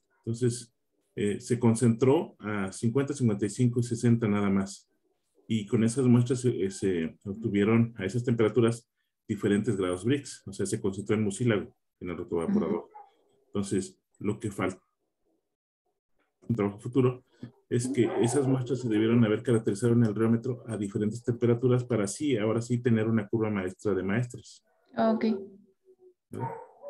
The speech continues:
Speaker 1: Nada más esa pequeña observación por si te la llegan a hacer. Muy bien.
Speaker 2: Ok,
Speaker 1: Y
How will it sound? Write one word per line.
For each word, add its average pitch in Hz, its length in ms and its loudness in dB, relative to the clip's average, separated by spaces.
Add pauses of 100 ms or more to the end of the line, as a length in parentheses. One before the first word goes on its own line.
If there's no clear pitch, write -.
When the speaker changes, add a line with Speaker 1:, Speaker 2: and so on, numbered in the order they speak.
(280)
Speaker 1:
Nada 123 140 -8
más 127 120 -2
esa 123 300 -4
pequeña 110 300 -2
observación 104 440 -2
por - 140 -6
si - 80 -14
te 90 80 -6
la 95 80 0
llegan 98 280 0
a 90 40 -4
hacer. - 280 -6 (920)
Muy 101 100 -4
bien. 98 300 -2
Speaker 2:
Ok, 220 140 0
Speaker 1:
Y 240 100 2